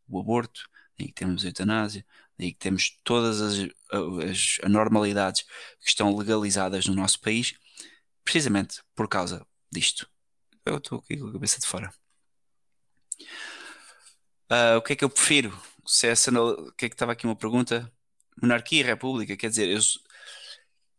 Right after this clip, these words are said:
bem, esta pergunta é de quem? Oh, Mira, tu não vês os vídeos que eu faço.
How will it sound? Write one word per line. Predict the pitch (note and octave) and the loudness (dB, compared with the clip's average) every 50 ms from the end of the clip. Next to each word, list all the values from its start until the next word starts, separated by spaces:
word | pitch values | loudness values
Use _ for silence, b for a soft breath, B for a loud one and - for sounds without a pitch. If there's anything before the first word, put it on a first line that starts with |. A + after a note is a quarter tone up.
| _ _ | _ _
bem, | - - A#2 G#2 F#2+ - - _ _ _ _ _ _ - | -2 0 0 0 0 -4 -12 _ _ _ _ _ _ -4
esta | G#2+ - - C#3 | -2 0 0 0
pergunta | - B2+ B2+ C3 C3+ - C3 | -2 0 0 0 2 2 2
é | A#2 | 0
de | A2+ - | 0 0
quem? | - A#2 G2 E2+ G2 G#2 - _ _ _ _ _ _ - | -2 -2 -2 -2 -4 -10 -16 _ _ _ _ _ _ 4
Oh, | A2 A#2+ B2+ | 6 6 6
Mira, | C3 C#3 B2+ A2 F#2 F2 F#2 G2 - _ _ _ _ | 6 6 4 4 2 0 -4 -10 -16 _ _ _ _
tu | - A#2 | 0 2
não | A#2 B2 C3 C3+ | 4 4 4 4
vês | C3+ C#3+ C#3 C#3 D3 | 2 2 2 2 0
os | D3 D3+ | 0 0
vídeos | D#3 D#3 C#3+ C#3+ C#3+ - | 0 0 2 2 0 0
que | - | -2
eu | C#3+ | -2
faço. | - D3 B2+ B2 - - | 0 2 2 2 0 -4